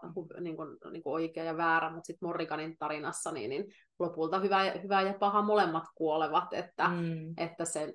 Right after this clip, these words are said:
Speaker 1: niin kuin s-, sodassa, että siellä niin kuin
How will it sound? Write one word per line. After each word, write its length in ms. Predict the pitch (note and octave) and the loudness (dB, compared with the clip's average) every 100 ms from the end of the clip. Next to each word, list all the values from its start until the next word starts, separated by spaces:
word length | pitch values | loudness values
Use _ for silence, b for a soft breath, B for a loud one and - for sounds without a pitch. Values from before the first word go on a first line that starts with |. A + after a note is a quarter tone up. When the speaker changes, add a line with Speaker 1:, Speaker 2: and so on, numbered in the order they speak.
| E3 | -8
Speaker 1:
niin 180 | D#3 D3+ | -8 -6
kuin 140 | E3 | -8
s-, 120 | - - - - _ | -10 -18 -20 -20 _
sodassa, 580 | - E3+ D#3 D3+ - D3+ | -6 -4 -2 -2 -2 -4
että 160 | D#3 D3+ | -6 -8
siellä 280 | - D#3 D#3+ | -6 -6 -6
niin 220 | D#3 D3+ | -8 -6
kuin 200 | D3+ | -6